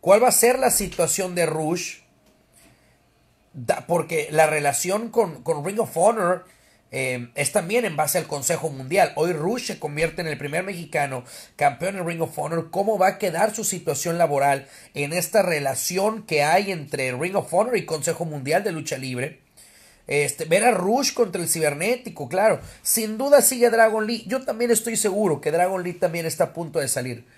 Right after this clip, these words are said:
Eh, estoy, eh, estoy muy seguro que, que, que, que está a punto de salir. Eh, entonces, creo que es una de las mejores noticias que pudo pasar.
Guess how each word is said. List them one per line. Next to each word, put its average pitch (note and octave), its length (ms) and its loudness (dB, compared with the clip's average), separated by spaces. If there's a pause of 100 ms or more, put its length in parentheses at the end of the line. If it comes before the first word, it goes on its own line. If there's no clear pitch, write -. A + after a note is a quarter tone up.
(280)
Eh, C3+ 300 -4
estoy, D3+ 640 -4 (500)
eh, C3 840 -2
estoy F#3 360 -6
muy G#3 320 -2
seguro F#3 520 -4
que, B2 340 -8 (540)
que, C#3 240 -6
que, C3 280 -6
que D3 100 -4
está C#3+ 840 0 (480)
a D3 200 2
punto G#3 320 -2
de C#3 120 -2
salir. A#2+ 480 -8 (1900)
Eh, C#3 760 0
entonces, F3 840 -2
creo A3+ 340 6
que A3+ 80 0
es - 140 0
una G#3+ 140 0
de G#3 100 4
las F3+ 160 2
mejores G3+ 440 -2
noticias F#3 480 -6
que F3 120 -4
pudo E3+ 280 -4
pasar. D#3 440 -2